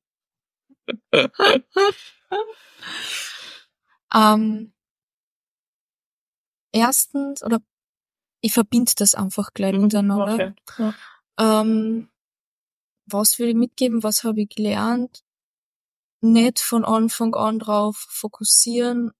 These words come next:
Speaker 1: was man nach dem Wett-, nach der Prep
Speaker 2: Mhm.
Speaker 1: als erstes essen wird.
Speaker 2: Mhm.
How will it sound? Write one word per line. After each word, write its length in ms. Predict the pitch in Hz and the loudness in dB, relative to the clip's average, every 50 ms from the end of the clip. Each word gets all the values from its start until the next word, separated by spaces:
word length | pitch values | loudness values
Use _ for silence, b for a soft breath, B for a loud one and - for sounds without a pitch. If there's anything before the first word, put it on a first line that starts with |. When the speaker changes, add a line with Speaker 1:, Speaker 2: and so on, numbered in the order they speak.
| _ _ _ _ _ _ _ | _ _ _ _ _ _ _
Speaker 1:
was 440 | _ 208 - 208 208 214 - - - | _ -8 -4 -4 -2 0 -2 -2 0
man 160 | 220 214 208 | 0 0 2
nach 220 | 208 202 214 214 202 | 0 0 -2 -4 -2
dem 160 | 226 226 202 | -4 -2 -2
Wett-, 260 | 208 214 - - - | -4 -6 -6 -10 -2
nach 300 | - 214 208 214 226 - | 2 2 4 4 2 0
der 160 | - - 220 208 | 0 -2 -2 -2
Prep 360 | - _ - 220 208 220 233 _ _ _ _ _ _ _ | -2 _ 0 0 0 0 -4 _ _ _ _ _ _ _
Speaker 2:
Mhm. 60 | 202 185 | -6 -6
Speaker 1:
als 260 | 190 190 220 226 - | -2 0 0 0 0
erstes 420 | - - 220 220 - - 240 233 - | 0 0 0 0 0 -2 -4 -4 -4
essen 420 | - 220 220 - - 247 240 233 | -4 -2 0 0 0 0 -2 -2
wird. 280 | 233 247 254 277 277 - | 0 0 0 0 2 0
Speaker 2:
Mhm. 320 | 208 196 220 226 254 262 | 2 4 4 4 4 2